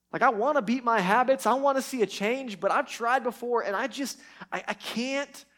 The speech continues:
do it." Great. Because in that space, friends, you are not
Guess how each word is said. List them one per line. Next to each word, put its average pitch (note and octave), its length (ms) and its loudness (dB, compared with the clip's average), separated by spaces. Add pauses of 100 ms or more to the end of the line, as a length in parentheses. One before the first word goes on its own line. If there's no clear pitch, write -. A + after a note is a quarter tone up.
(460)
do C4+ 300 -4
it." - 340 -16 (1600)
Great. - 480 -16 (1800)
Because - 320 -12
in G3+ 240 -10
that F3+ 220 -6
space, E3+ 420 -10
friends, D3 340 -14
you E3 140 -12
are C3+ 60 -14
not C3+ 500 -12